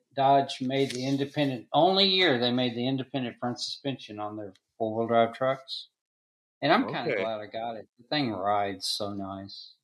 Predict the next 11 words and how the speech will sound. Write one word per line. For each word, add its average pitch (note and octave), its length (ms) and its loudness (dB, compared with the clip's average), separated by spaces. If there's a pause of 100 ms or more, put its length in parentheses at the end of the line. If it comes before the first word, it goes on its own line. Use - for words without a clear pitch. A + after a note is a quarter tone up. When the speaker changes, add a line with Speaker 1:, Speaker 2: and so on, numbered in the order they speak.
(120)
Speaker 2:
Huh. D4 120 0 (120)
Speaker 1:
You F#2+ 80 -20
know? F#2+ 200 -20 (360)
Right. G2 260 -6 (120)
It, A#2 140 -10 (200)
it, A2+ 160 -14 (100)
it, B2+ 220 -12 (160)
it G#2+ 140 -10
handles A2+ 560 -4
really G#2+ 280 -6
good. G#2+ 420 -10